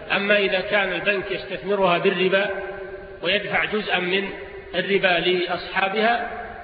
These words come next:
فهذا لا يجوز، لا يجوز الإسهام فيها. نعم.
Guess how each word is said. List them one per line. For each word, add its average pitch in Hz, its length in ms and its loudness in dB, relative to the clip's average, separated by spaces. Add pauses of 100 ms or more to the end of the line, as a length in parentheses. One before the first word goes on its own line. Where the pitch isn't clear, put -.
(260)
فهذا 175 280 2
لا 165 160 0
يجوز، 147 360 -4 (380)
لا 190 120 2
يجوز 175 180 -2
الإسهام 156 500 -4
فيها. 139 360 -6 (1200)
نعم. 143 220 -6